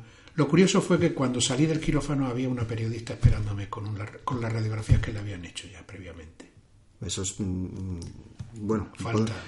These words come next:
Speaker 2: me parece que es una, por parte del personal, quizá en ese,
Speaker 1: No.
Speaker 2: en ese momento, ¿no?
Speaker 1: Por supuesto.
Speaker 2: Eh,
Speaker 1: Deleznable,
Speaker 2: no,
Speaker 1: sí.
Speaker 2: no tuvieron que hacer eso.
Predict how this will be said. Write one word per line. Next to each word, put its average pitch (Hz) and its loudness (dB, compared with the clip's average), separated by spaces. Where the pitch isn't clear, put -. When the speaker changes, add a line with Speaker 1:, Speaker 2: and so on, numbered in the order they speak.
Speaker 2:
me 123 6
parece 123 6
que 139 10
es 131 8
una, 127 10
por 127 6
parte 139 10
del 131 10
personal, 135 10
quizá 131 2
en 127 8
ese, 120 6
Speaker 1:
No. 120 4
Speaker 2:
en 135 4
ese 131 6
momento, 127 8
¿no? 123 6
Speaker 1:
Por 113 4
supuesto. - -6
Speaker 2:
Eh, - -8
Speaker 1:
Deleznable, 107 4
Speaker 2:
no, - -10
Speaker 1:
sí. 120 -8
Speaker 2:
no 117 2
tuvieron 120 8
que 110 2
hacer 104 0
eso. - -4